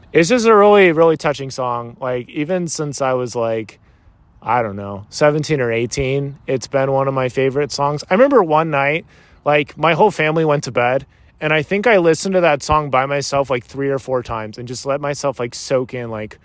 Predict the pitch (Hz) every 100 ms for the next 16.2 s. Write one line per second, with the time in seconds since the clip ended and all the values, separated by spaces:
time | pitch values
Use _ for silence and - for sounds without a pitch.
0 | _ _ - 139 151 131 147 135 131 127
1 | 117 - 113 113 147 170 254 220 170 175
2 | 165 156 - 151 151 151 139 _ _ _
3 | _ 170 160 160 156 143 147 147 143 143
4 | 139 135 135 143 131 135 127 - 123 -
5 | 131 120 123 120 117 123 113 113 - _
6 | - - - - - - - 151 160 175
7 | - 160 147 - - - 151 - 185 185
8 | 180 170 170 156 160 151 151 131 147 147
9 | 143 - _ 151 151 160 151 139 165 160
10 | 151 160 - 143 143 147 143 131 131 -
11 | 139 139 143 127 135 151 160 151 147 143
12 | 139 139 139 - - 143 143 139 135 131
13 | 147 135 147 160 156 139 139 135 135 -
14 | 135 135 131 127 117 - 131 160 165 170
15 | - 147 139 131 127 131 120 127 127 120
16 | 117 120